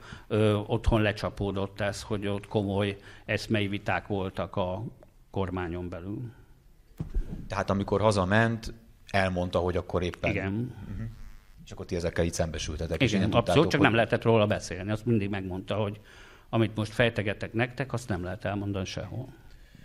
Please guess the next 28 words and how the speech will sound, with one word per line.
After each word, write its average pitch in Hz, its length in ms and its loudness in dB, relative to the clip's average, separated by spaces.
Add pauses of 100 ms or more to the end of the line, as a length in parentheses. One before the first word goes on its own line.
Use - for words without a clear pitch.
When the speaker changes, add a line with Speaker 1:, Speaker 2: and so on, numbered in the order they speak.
(460)
Speaker 2:
És 95 140 -4
hogyha 113 180 4
Speaker 1:
Ez 131 60 6
Speaker 2:
ez 135 60 4
Speaker 1:
volt 131 160 6
Speaker 2:
a - 20 10
Speaker 1:
a 143 40 10
legnehezebb 101 720 2
egyébként, 113 480 2
ugye 117 200 4
az 117 80 6
ember, 107 340 2 (180)
én 110 120 2
huszonhat 120 560 4
voltam, 127 420 4
és 123 160 -2
eljátszhattam 107 760 4
volna, 107 220 4
hogy 110 140 2
hú, 113 160 0
de 101 120 0
tájékozott 98 640 -2
vagyok, 113 300 -2 (280)
és - 100 -10
nem 98 200 -2
lehetett 107 340 0
elmondani 104 380 0
senkinek. 104 420 -8